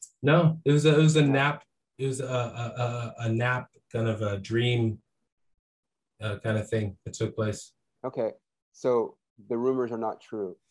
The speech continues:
Speaker 1: It's the exact opposite of her life. They, they tend, they try to show her very buttoned up, very proper, uh, constrained, oppressed even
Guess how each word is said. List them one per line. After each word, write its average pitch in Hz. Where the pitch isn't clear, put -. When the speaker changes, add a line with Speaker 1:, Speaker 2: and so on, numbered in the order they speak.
Speaker 1:
It's 135
the 151
exact 160
opposite 151
of 120
her 151
life. 139
They, 139
they 135
tend, 160
they 127
try 156
to 156
show 139
her 123
very 131
buttoned 117
up, 120
very 123
proper, 123
uh, 110
constrained, 120
oppressed 123
even 127